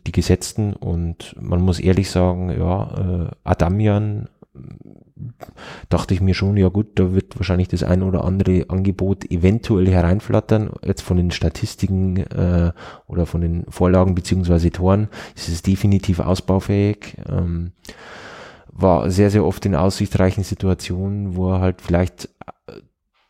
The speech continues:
man dann doch gemerkt hat, okay, gut, der Junge macht gerade einen Sprung von der Regionalliga in die, äh, zweite Liga.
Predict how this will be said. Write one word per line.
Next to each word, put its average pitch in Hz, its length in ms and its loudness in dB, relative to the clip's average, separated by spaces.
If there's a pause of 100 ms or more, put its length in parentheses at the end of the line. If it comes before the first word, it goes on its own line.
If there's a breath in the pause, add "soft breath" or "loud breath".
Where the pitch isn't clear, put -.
man 98 180 4
dann 92 140 6
doch 101 180 2
gemerkt 101 340 2
hat, 98 80 0
okay, 98 240 0
gut, 104 240 -2
der 101 80 4
Junge 101 220 2
macht 95 220 0
gerade 95 180 0
einen 92 80 -4
Sprung 101 280 -4
von 95 120 0
der 92 140 4
Regionalliga 98 800 2
in 95 340 -4
die, 92 440 0
äh, 90 200 -2
zweite - 340 0
Liga. 104 360 0